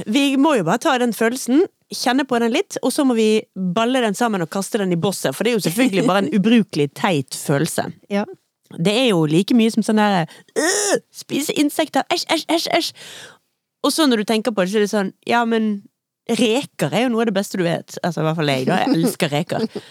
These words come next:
Speaker 1: Ok, du ser fremdeles skeptisk ut når du ser reker, også. <laughs> Men altså, jeg elsker reker, så jeg er liksom sånn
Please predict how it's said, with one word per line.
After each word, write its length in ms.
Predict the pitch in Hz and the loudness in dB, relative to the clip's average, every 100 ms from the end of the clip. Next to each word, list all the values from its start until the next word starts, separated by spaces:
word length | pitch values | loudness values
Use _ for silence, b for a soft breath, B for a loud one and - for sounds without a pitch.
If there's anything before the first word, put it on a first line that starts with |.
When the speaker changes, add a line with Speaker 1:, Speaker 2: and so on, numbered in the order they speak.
| B B | B B
Speaker 1:
Ok, 140 | 202 208 | 0 2
du 80 | 196 | 2
ser 160 | 208 | 4
fremdeles 320 | 220 220 214 | 4 4 0
skeptisk 400 | - 202 - 180 202 | -2 -4 -4 -2 0
ut 80 | - | 2
når 140 | 202 | 2
du 100 | 196 | 2
ser 160 | - 214 | 0 -2
reker, 560 | 381 415 - 403 605 302 | 0 -2 -2 -2 0 0
også. 880 | - 311 392 403 381 320 - 311 | 0 2 0 0 0 -2 -2 -4
<laughs> 960 | 294 392 440 494 480 - - - - - | -2 -2 -2 -4 -8 -12 -14 -16 -10 -2
Men 200 | 302 330 | 0 2
altså, 180 | 359 - | 0 0
jeg 220 | 339 339 294 | 0 0 2
elsker 420 | 311 392 - 240 | 2 2 0 -2
reker, 560 | 196 202 233 - 185 185 | 0 0 0 0 0 2
så 120 | 403 | 2
jeg 80 | 277 | 4
er 100 | 311 349 | 4 4
liksom 140 | 294 | 2
sånn 220 | 320 311 | 2 4